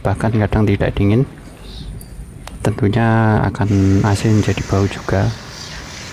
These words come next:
Dan harus dilakukan pencucian seperti ini, biar A C menjadi normal kembali, dingin dan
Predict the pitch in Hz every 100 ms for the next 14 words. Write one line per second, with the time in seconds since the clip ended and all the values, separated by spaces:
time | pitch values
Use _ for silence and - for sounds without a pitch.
0 | - - 101 - - 101 98 95 98 95
1 | 98 95 95 - 98 101 98 101 - 98
2 | 101 - - 92 98 113 - - - -
3 | - - - - - - 90 - 95 98
4 | 92 95 95 95 92 - 98 92 95 92
5 | 95 92 95 98 104 - 98 98 104 104
6 | 98 95 95